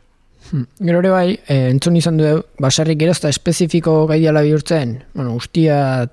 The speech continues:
tegi, momentu, bakit hitza ez zaizela gustatzen, baina ez dakit, aipatu duzu, zeatik dan espezifikoa edo zertan ari da aldatzen gaur egungo nekazaritzan industria edo?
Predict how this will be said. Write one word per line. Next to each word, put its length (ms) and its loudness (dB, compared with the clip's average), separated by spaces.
tegi, 580 2
momentu, 380 -2
bakit 240 0
hitza 200 0
ez 60 -2
zaizela 320 2
gustatzen, 400 0
baina 420 0
ez 120 -20
dakit, 260 0
aipatu 300 0
duzu, 400 2
zeatik 380 -2
dan 160 0
espezifikoa 1300 0
edo 180 0
zertan 680 -4
ari 200 -4
da 100 -2
aldatzen 440 -4
gaur 180 -2
egungo 300 -4
nekazaritzan 800 -4
industria 500 -6
edo? 160 -10